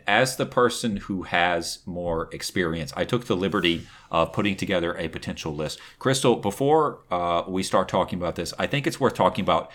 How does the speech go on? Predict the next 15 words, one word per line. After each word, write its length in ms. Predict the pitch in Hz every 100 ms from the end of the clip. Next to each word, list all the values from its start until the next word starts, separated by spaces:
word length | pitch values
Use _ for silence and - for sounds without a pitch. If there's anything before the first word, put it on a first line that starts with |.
| - -
how 140 | - 120
much 240 | 120 120 104
experience 800 | - - - 98 95 87 80 -
each 220 | 101 -
of 100 | 92
us 160 | 85 -
has 600 | - 107 87 82 80 -
in 260 | 117 139 139
the 80 | 110
Final 300 | 95 90 90
Fantasy 380 | 92 82 80
series 440 | 90 - 82 78 78
up 180 | 80 71
to 100 | -
now. 400 | 76 76 62 -